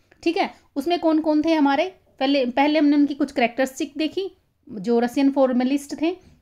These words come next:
फिर हमने, अ, र-, अ, one by one वो राइटर किए, जितने भी रे-, अ, इस ग्रुप में थे। सबसे पहले थे हमारे विक्टर सेक्लोवस्की,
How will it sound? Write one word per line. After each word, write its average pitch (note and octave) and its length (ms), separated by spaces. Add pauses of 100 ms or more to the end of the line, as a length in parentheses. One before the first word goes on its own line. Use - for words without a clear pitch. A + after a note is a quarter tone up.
फिर C#4+ 200
हमने, C4 200
अ, B3 140
र-, A#3 340
अ, A3+ 280
one B3 200
by B3+ 180
one E4+ 200
वो A#3 160
राइटर G#3+ 380
किए, F3+ 300 (260)
जितने G#3+ 260
भी C4 120
रे-, A#3 280
अ, A3 100
इस G#3 200
ग्रुप F#3 200
में F#3+ 240
थे। E3+ 140 (360)
सबसे C#4+ 200
पहले D4 220
थे D4 80
हमारे D4 260
विक्टर C#4 260
सेक्लोवस्की, D4 800